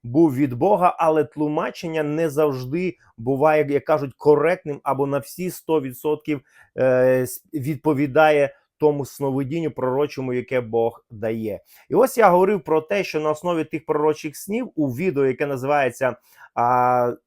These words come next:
"Жахлива диверсія росіян і спроба втягнути, е, в війну Білорусь", е, я ділився тими пророчими снами і витлумачив їх як,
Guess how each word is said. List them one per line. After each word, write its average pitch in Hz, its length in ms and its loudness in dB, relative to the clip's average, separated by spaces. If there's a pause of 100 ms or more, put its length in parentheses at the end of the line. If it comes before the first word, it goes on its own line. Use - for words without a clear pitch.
(100)
"Жахлива 147 440 0
диверсія 139 500 -2
росіян 131 680 -4
і 123 240 -4
спроба 131 340 -2
втягнути, 127 500 -4
е, 120 80 -6 (460)
в 113 120 -6
війну 147 320 -2
Білорусь", 180 580 -2 (440)
е, 131 120 -4
я 151 160 2
ділився 185 520 0
тими 165 240 0
пророчими 170 580 -2
снами 240 360 -4
і 185 200 -4
витлумачив 196 760 -4
їх 190 260 -6
як, 156 320 -2